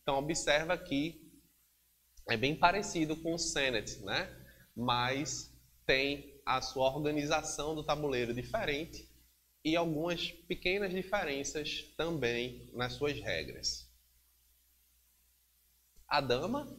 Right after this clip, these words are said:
que é um jogo bem conhecido, a gente utiliza, pratica até hoje, né? É um jogo também de dois mil a mil e quinhentos anos antes de Cristo, e o objetivo é você capturar o máximo de peças possíveis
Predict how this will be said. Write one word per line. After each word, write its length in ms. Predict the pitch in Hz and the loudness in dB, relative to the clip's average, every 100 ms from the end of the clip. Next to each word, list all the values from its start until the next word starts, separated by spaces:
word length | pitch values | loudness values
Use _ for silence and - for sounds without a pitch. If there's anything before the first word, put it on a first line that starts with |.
| - | -4
que 80 | - | 0
é 60 | 131 | 0
um 160 | 131 | 0
jogo 340 | 113 117 117 110 | 0 0 0 0
bem 220 | 98 123 | -2 -2
conhecido, 720 | 151 139 - 101 117 170 156 | -2 -2 -4 -4 -2 -2 0
a 80 | 104 | 0
gente 320 | 110 117 113 | -2 -6 -6
utiliza, 640 | 113 113 95 110 160 127 | -6 -4 -2 -2 -2 -4
pratica 520 | - 113 - 101 104 101 | -4 -4 -4 -4 -4 -4
até 200 | 147 151 | -4 -2
hoje, 440 | 135 170 160 123 | 0 -2 -2 -4
né? 220 | 107 160 - - - _ - | -4 -4 -6 -18 -20 _ -2
É 80 | |
um 140 | 127 127 | 0 2
jogo 320 | 120 127 123 | 2 0 0
também 500 | - 127 107 110 107 | 2 2 2 0 0
de 100 | 104 | 0
dois 280 | 120 139 135 | 2 2 2
mil 400 | 120 117 113 113 - - - _ _ | 0 2 2 0 -8 -18 -20 _ _
a 200 | - 160 | 2 2
mil 220 | 139 131 | 2 2
e 100 | 135 | 2
quinhentos 480 | 131 123 113 113 107 | 2 0 0 -2 -2
anos 240 | 107 104 107 | 0 0 -2
antes 200 | 104 143 | -2 -4
de 80 | |
Cristo, 500 | 165 139 160 - 214 - - - | -2 0 0 -2 -6 -10 -20 -6
e 160 | 202 208 | 0 4
o 60 | |
objetivo 800 | 208 190 202 202 185 180 196 220 - | 4 4 2 0 -2 -2 -2 -8 -2
é 100 | 165 | -2
você 360 | 185 - - | 0 0 0
capturar 720 | 175 175 - 202 170 139 156 | 0 -2 0 -2 2 2 2
o 120 | 147 131 | -2 0
máximo 480 | 143 175 - 190 | 0 0 -2 -4
de 100 | 180 | -4
peças 520 | 185 - 143 - 143 - | -2 4 4 4 -4 -2
possíveis 920 | 208 208 - 151 185 202 220 - | -2 -2 0 0 2 2 0 -2